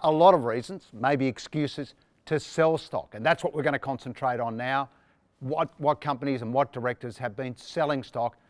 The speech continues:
and whether that's a good thing and whether we can see through it into the future. So to discuss the stock selling today, we have Will Mumford from Auscap and we've got Michael O'Neill from I M L. Michael, I'll start with you. Market darling had a pretty good result. J B Hi-Fi had a bit of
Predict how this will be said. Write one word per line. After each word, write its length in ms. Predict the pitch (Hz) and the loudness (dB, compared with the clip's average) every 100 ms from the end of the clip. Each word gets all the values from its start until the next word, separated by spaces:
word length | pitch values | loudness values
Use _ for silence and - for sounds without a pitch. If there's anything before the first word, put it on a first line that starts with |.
| _ | _
and 220 | - 117 113 | -10 -8 -2
whether 220 | 139 123 | -2 0
that's 240 | 110 - | -2 -4
a 40 | 117 | -8
good 220 | 123 107 | -8 -6
thing 180 | 123 117 | -6 -6
and 140 | 113 | -2
whether 180 | 127 117 | -2 -2
we 140 | 117 | -6
can 160 | 113 113 - _ _ _ | -10 -14 -16 _ _ _
see 340 | - - 135 | -14 -8 -8
through 260 | 113 - 123 | -8 -8 -8
it 100 | 107 _ _ _ | -8 _ _ _
into 300 | 143 131 127 | -10 -8 -8
the 80 | 104 | -12
future. 440 | - 123 104 - - _ - | -12 -14 -12 -14 -18 _ 2
So 220 | 185 147 - _ | 4 4 2 _
to 60 | 139 | -8
discuss 460 | 117 - 170 - - _ _ | 2 6 6 4 -20 _ _
the 100 | 120 | -14
stock 320 | 98 - 160 | -4 2 2
selling 280 | - 160 147 | 6 6 6
today, 300 | 131 139 147 | 4 8 8
we 200 | 131 127 | 6 2
have 200 | 120 117 | 2 0
Will 140 | 117 127 | 2 2
Mumford 380 | 131 175 214 | 2 0 -4
from 140 | - 120 | -8 -4
Auscap 400 | 131 - 165 156 - - | -4 -4 -6 -8 -10 -14
and 80 | 110 | -8
we've 80 | |
got 140 | 120 117 | -6 0
Michael 300 | 139 143 139 | 0 2 -2
O'Neill 240 | 127 135 | -2 -4
from 180 | - 135 | -4 0
I 120 | 135 | 2
M 80 | 131 | 6
L. 180 | 160 175 - - | 4 2 -8 4
Michael, 420 | 160 170 175 180 | 6 6 2 -2
I'll 60 | 156 | -2
start 320 | - 226 196 | 6 8 8
with 160 | 147 131 | 6 -2
you. 240 | 143 226 - _ _ _ _ | -2 -2 -8 _ _ _ _
Market 340 | 285 277 185 147 | 2 4 4 6
darling 360 | 196 220 233 | 8 8 6
had 100 | 196 | 4
a 40 | 220 | 4
pretty 200 | 214 202 | 2 2
good 180 | 160 | 2
result. 540 | 139 131 196 185 240 - | 0 4 4 4 2 2
J 160 | 175 | 4
B 140 | 160 151 | 4 2
Hi-Fi 440 | 147 180 - 202 | 4 4 4 -2
had 160 | 170 135 | -2 -4
a 40 | |
bit 140 | 123 | -2
of 120 | 139 | -4